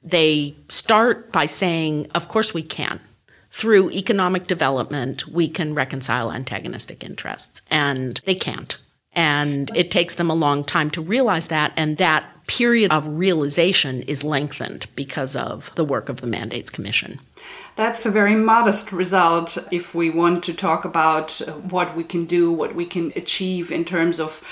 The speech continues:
Speaker 2: values, spreading of values, norms, democratization. Do we have to content ourselves with that?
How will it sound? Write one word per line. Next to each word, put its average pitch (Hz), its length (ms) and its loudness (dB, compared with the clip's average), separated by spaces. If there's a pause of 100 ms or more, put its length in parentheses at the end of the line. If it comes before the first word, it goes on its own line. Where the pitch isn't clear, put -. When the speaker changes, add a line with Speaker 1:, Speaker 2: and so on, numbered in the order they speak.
(580)
Speaker 2:
values, 175 560 4
spreading 175 680 0
of 175 140 2
values, 165 440 2
norms, 170 480 4
democratization. 165 1200 0 (580)
Do 226 80 2
we 220 140 8
have 226 180 4
to 240 80 2
content 220 540 4
ourselves 233 800 4 (160)
with 233 240 -4
that? 233 360 4